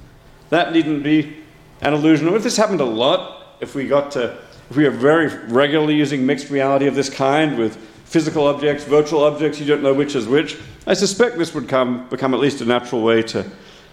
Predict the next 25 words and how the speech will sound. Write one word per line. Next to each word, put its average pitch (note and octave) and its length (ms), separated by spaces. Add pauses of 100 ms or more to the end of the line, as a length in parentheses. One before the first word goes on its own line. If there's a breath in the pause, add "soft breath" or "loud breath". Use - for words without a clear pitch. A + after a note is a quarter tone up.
(140 loud breath)
describe D#3 600
the A#2+ 120
experience. G2 640 (280 loud breath)
I F#3+ 100
do D4 200
think A3+ 260
that G#3 60
this F#3+ 160
is D#3 100
not E3 140
a C#3 60
good D3 120
idea. C#3 520 (640 loud breath)
Um, A#2+ 680
to, - 340
and B2 160
people C3 240
have - 80
touched C3+ 260
on A2+ 100
this - 400 (120)
already, A#2 320
to C3+ 100
have, A2 240
uh, G#2+ 240